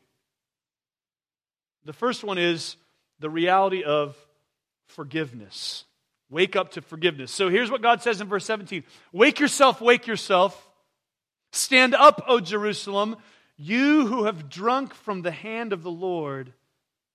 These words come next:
the cup of his wrath, who have drunk to the dregs the bowl, the cup of staggering."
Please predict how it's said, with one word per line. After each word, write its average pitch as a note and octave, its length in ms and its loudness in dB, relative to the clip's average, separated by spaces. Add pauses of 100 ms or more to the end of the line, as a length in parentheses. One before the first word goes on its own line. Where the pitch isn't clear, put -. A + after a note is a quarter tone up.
(420)
the C#3 100 -18
cup F3+ 280 -10
of C#3+ 80 -20
his D3 200 -20
wrath, G#2 300 -20 (1700)
who A3+ 100 -4
have D3+ 180 -6
drunk G#3 520 -4
to G#3 140 -14
the E3 120 -12
dregs D3+ 840 -8 (280)
the D3 120 -14
bowl, C3 760 -6 (760)
the C3+ 120 -14
cup D#3+ 580 -6 (840)
of B2+ 180 -14
staggering." B2+ 720 -12